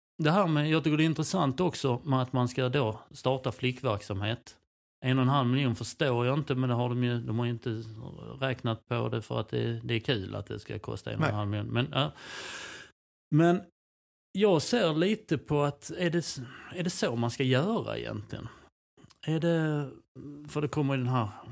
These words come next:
eh, jag tycker man ska starta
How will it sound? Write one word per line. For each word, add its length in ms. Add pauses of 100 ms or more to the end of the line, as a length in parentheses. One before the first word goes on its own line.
(140)
eh, 260 (1300)
jag 100
tycker 160
man 120
ska 120
starta 540